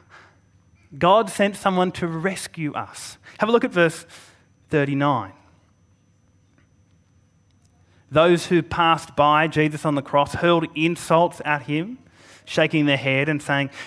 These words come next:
"You who are going to destroy the temple and build it in three days, save yourself,"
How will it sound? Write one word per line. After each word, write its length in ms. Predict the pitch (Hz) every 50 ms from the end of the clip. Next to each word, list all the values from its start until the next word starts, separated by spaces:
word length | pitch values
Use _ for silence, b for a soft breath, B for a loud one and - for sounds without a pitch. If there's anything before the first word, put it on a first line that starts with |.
| B B
"You 420 | B 156 175 190 208 214 226 233 -
who 160 | 175 175 180
are 60 | 180
going 300 | 165 175 170 170 185 190
to 120 | 185 196 175
destroy 680 | 156 170 160 - - - - 165 170 175 185 196 208
the 100 | 185 202
temple 640 | 202 - - - 170 156 160 151 - 135 123 120 127
and 240 | 127 139 135 131 123
build 220 | 135 135 131 127
it 100 | 147 143
in 140 | 143 139 131
three 300 | 131 - - 147 147 143
days, 260 | 143 151 151 151 139
save 580 | - - - 196 196 220 233 240 240 233 - - B B B B B B
yourself," 1080 | 151 160 175 180 190 - - - - 202 202 214 208 170 - - - - - - -